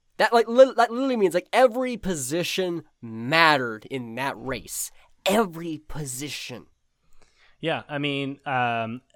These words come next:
Speaker 2: and look at who we have. Let's look at our standings here, our top ten individuals, 'cause these are important. So number one, we have Momo, which was a surprise to me, which makes Waff
Speaker 1: I know,
Speaker 2: very
Speaker 1: right?
Speaker 2: happy. Look at him, he's giddy over there.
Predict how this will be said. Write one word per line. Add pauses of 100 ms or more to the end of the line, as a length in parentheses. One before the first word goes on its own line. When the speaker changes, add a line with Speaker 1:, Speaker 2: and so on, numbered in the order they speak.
(140)
Speaker 2:
and
look
at
who
we
have.
Let's
look
at
our
standings
here,
our
top
ten (580)
individuals,
'cause
these
are
important.
So
number
one,
we
have
Momo,
which
was
a
surprise
to
me, (460)
which
makes
Waff
Speaker 1:
I
know,
Speaker 2:
very
Speaker 1:
right?
Speaker 2:
happy.
Look
at
him,
he's
giddy
over
there.